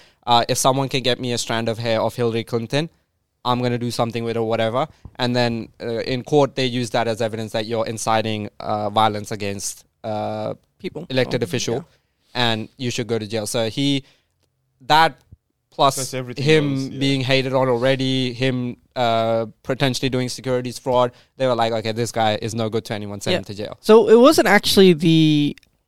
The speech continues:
Speaker 2: price hike that got him in jail.
Speaker 1: Yeah,
Speaker 2: It was
Speaker 1: that's
Speaker 2: just
Speaker 1: what
Speaker 2: that
Speaker 1: got him
Speaker 2: all
Speaker 1: the
Speaker 2: eyes, like, f-, all eyes were on him. They
Speaker 1: Yeah.
Speaker 2: conducted a federal investigation. And
Speaker 3: Apparently
Speaker 2: they
Speaker 3: he
Speaker 2: f-
Speaker 3: was calling out F B I.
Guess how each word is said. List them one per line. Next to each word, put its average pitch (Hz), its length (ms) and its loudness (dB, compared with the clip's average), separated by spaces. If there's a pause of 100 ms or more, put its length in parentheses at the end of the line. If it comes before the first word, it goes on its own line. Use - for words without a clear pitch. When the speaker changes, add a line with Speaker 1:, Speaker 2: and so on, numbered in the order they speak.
(280)
Speaker 2:
price 185 360 4
hike 160 320 0
that 156 120 0
got 165 160 4
him 160 120 -2
in 160 100 -4
jail. 165 440 4
Speaker 1:
Yeah, 117 200 -4
Speaker 2:
It - 80 -2
was 185 100 8
Speaker 1:
that's 151 100 4
Speaker 2:
just 226 120 8
Speaker 1:
what - 60 4
Speaker 2:
that 226 80 8
Speaker 1:
got 151 100 2
him 214 100 10
Speaker 2:
all 233 220 10
Speaker 1:
the 196 80 4
Speaker 2:
eyes, 190 300 6 (120)
like, 175 220 -4
f-, - 180 -20 (100)
all 226 220 10
eyes 196 220 8
were 185 100 6
on 175 140 6
him. 170 140 2
They 170 80 4
Speaker 1:
Yeah. - 20 0 (100)
Speaker 2:
conducted 190 280 6
a - 20 2
federal 175 280 4
investigation. 165 680 0
And 170 100 -8 (320)
Speaker 3:
Apparently 180 240 2
Speaker 2:
they 156 60 2
Speaker 3:
he 151 60 -6
Speaker 2:
f- - 40 -8
Speaker 3:
was 139 120 -10
calling 143 260 -6
out 120 100 -8
F 113 180 -12
B 110 140 -10
I. 110 220 -12